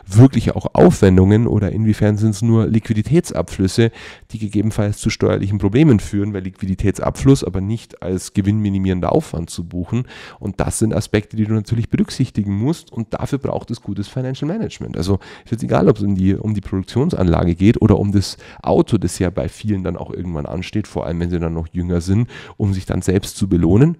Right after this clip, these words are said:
was auch vollkommen okay ist, das habe ich auch getan, aber man muss eben eine seriöse Entscheidung treffen,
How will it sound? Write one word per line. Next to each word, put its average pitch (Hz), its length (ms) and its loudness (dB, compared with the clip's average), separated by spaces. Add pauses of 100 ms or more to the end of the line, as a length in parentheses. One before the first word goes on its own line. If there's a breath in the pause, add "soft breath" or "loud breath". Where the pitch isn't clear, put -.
was 82 100 -10
auch - 120 -14
vollkommen 101 440 0
okay - 360 -4
ist, - 340 2
das - 100 -20
habe - 120 -14
ich - 140 -14
auch - 200 -2
getan, 151 460 2 (320 loud breath)
aber 101 160 -4
man 104 80 -2
muss 123 180 -2
eben 123 240 -4
eine 110 160 -4
seriöse 87 480 -2
Entscheidung 113 500 -4
treffen, 127 440 -2